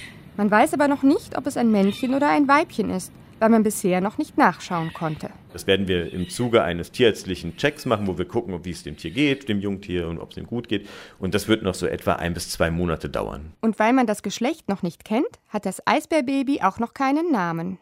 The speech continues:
Speaker 2: Jetzt war ja erstmal wichtig, dass es die kritische Phase übersteht. Da haben wir uns noch gar nicht so sehr mit der Namensfindung beschäftigt. Jetzt so langsam kann man sich darüber Gedanken machen, wie das wohl, ähm, stattfinden wird.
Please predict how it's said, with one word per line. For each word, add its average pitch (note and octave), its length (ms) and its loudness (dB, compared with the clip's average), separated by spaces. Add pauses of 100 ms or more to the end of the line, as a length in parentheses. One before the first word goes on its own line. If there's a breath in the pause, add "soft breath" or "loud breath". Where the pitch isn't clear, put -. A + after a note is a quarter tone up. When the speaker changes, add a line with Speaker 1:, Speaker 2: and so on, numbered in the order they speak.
Speaker 2:
Jetzt D3+ 240 -4
war D3+ 80 8
ja C3 100 6
erstmal C3 320 2
wichtig, C3+ 180 -4
dass A2 180 -2
es G#2+ 120 -10
die G#2 100 -8
kritische D#3+ 400 -2
Phase A2 380 2
übersteht. A#2+ 540 0
Da A#2+ 60 4
haben A#2 100 2
wir A2+ 60 4
uns G2 100 -2
noch G#2 120 -2
gar G#2 140 2
nicht G2 140 -4
so C3 180 2
sehr C#3 140 2
mit A#2 120 -2
der G#2+ 80 0
Namensfindung G#2 880 -2
beschäftigt. B2+ 580 -2 (340 loud breath)
Jetzt A2 200 -2
so A2 60 -4
langsam A2+ 360 2
kann A2+ 140 0
man G#2+ 140 2
sich G2 80 -8
darüber F2+ 300 -2
Gedanken B2 380 0
machen, G#2+ 260 -4
wie G2+ 40 -4
das G2+ 220 -2
wohl, F2+ 340 -4
ähm, F2+ 140 -8
stattfinden B2+ 580 -2
wird. G#2+ 180 0